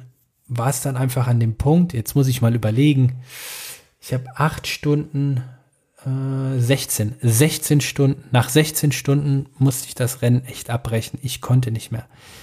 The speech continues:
Ich hab keine Leistung aufs Pedal gekriegt, die irgendwie ansatzweise einer Weltmeisterschaft würdig war.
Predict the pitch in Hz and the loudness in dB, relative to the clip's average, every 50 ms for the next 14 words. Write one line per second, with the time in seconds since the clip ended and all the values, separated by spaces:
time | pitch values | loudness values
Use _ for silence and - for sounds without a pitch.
0 | - - - _ - - 135 127 - - 127 127 123 120 113 113 127 147 151 - | -20 -20 -20 _ -10 -8 -8 -6 0 2 4 6 6 4 4 2 2 0 0 0
1 | - 160 160 151 147 - - - - 131 131 135 131 135 143 - 151 - - - | 0 0 0 0 0 -2 -2 -4 -2 0 0 2 2 2 2 0 -2 -4 -4 -4
2 | 151 151 - - - - - - - 143 143 131 127 123 117 131 139 139 139 131 | -6 -6 -6 -10 -14 -14 -6 -2 0 2 2 2 2 2 2 2 2 4 2 0
3 | 127 - - - 127 127 131 131 123 123 123 110 123 123 123 117 113 104 120 123 | -2 -4 -4 -2 0 2 2 2 2 2 0 2 2 2 2 4 4 4 2 2
4 | 143 143 131 123 120 123 - - 123 - - 123 113 117 113 110 120 135 143 165 | 2 2 2 2 2 2 0 -2 -4 0 0 0 2 2 2 4 4 4 4 4
5 | 160 160 - 156 156 160 175 170 175 - | 2 0 0 0 2 2 2 0 -2 -6